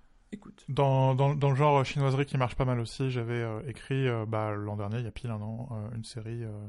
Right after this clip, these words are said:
Speaker 2: qui s'appelait Écrire avec l'iPad, quelque chose comme ça.
Speaker 1: Hmm.
Speaker 2: Euh, c'était quand j'utilisais encore deux iPads, euh, en même temps, ce qui est moins le cas maintenant.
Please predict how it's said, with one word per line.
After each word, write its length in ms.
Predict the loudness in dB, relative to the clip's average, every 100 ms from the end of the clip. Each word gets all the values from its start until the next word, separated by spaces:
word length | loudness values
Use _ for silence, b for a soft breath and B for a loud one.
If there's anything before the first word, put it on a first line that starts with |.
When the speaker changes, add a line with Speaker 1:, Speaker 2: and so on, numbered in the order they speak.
| -12
Speaker 2:
qui 60 | -10
s'appelait 280 | -10 -8 -10
Écrire 360 | -6 -4 -4
avec 220 | -6 -6
l'iPad, 320 | -8 -8 -10 -10
quelque 220 | -14 -12
chose 100 | -10
comme 100 | -10
ça. 140 | -12 -16 B B B -4
Speaker 1:
Hmm. 220 | -2 -2 -8 -10 -4
Speaker 2:
Euh, 560 | -2 0 0 -2 -4 -6
c'était 200 | -8 -6
quand 180 | -6
j'utilisais 280 | -8 -10 -8
encore 360 | -8 -6 -6 -4
deux 220 | -4 -4
iPads, 280 | -6 -6 -6 -6
euh, 220 | -8 -8 -6
en 80 |
même 180 | -4 -4
temps, 140 | -6 -10
ce 100 | -8
qui 120 | -8
est 20 |
moins 160 | -6 -6
le 60 |
cas 140 | -8 -10
maintenant. 280 | -10 -14